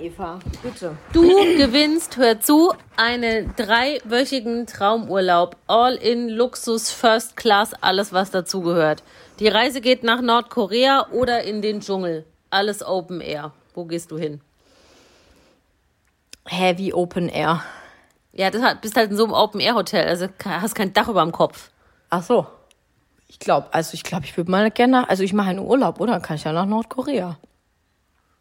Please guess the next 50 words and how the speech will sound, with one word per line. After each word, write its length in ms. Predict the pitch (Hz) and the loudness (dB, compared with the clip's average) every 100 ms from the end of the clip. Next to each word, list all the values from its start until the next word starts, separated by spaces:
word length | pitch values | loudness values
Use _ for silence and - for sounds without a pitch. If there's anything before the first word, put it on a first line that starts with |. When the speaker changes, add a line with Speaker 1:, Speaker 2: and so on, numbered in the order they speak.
| _ _ _ - 95 - - | _ _ _ -10 -10 -16 -2
Speaker 1:
Meinst 240 | 175 143 | 0 2
Speaker 2:
Ja. 40 | 190 | 2
Speaker 1:
du, 40 | |
ich 80 | 202 | 2
darf 200 | 208 196 | 2 2
wieder 340 | 214 226 302 - | 0 2 2 2
<laughs> 40 | |
ausreisen? 800 | 269 277 - 220 214 233 240 311 _ - - - - _ | 0 0 -6 -4 -2 -4 -6 -12 _ -20 -20 -20 -20 _
Speaker 2:
Das 100 | - - | -18 0
ist 60 | |
halt 160 | 254 240 | 2 4
die 60 | - | 2
andere 240 | 262 202 | 4 4
Speaker 1:
Das 80 | 180 | 4
wär 80 | 269 | 4
mir 60 | 294 | 6
Speaker 2:
Frage. 120 | 285 | 6
Speaker 1:
halt 180 | 277 277 | 4 0
wichtig, 380 | 370 - 240 233 | -4 -4 -8 -4
dass 240 | 214 220 | -4 -4
ich 120 | 254 240 | -8 -8
wieder 200 | 214 - | -4 -4
ausreisen 580 | 220 - 165 156 175 | -6 -8 -10 -8 -8
darf, 260 | 165 156 180 | -6 -8 -4
aber, 440 | 165 170 160 160 - | -4 -2 -2 -2 -2
ähm, 420 | 170 170 170 175 _ _ - - - - | -4 -2 -6 -8 _ _ -20 -20 -20 -16
ich 100 | - | -6
glaub, 180 | 185 | -6
ich 100 | 180 | -6
dürfte 300 | - 190 - | -6 -4 -4
gar 180 | 175 196 | -4 -6
nicht 180 | 196 - | -6 -8
einreisen, 580 | 185 208 226 226 233 233 | -4 -2 0 0 2 0
weil 200 | 202 190 | 2 0
ich, 200 | 196 - | -4 -6
äh, 340 | 180 175 170 170 | -4 -4 -4 -6
weil 240 | 175 180 | -6 -6
ich 100 | 185 | -4
mal 160 | 185 170 | -4 -4
als 140 | 180 | -4
Journalistin 540 | 175 175 165 202 - 220 | -4 -4 -4 -6 -4 -2
gearbeitet 560 | 208 117 208 220 240 | 0 0 -2 -4 -2
hab. 200 | 240 240 - | -2 -4 -12
Ich 80 | - | -4
glaub, 240 | 190 - | -2 -2
das 160 | 196 - | -6 -4
wär 80 | 220 | 0
schon 140 | 226 | 0
mein 180 | 208 214 | 0 -2
Problem. 500 | - 214 214 233 | -6 -8 -4 -4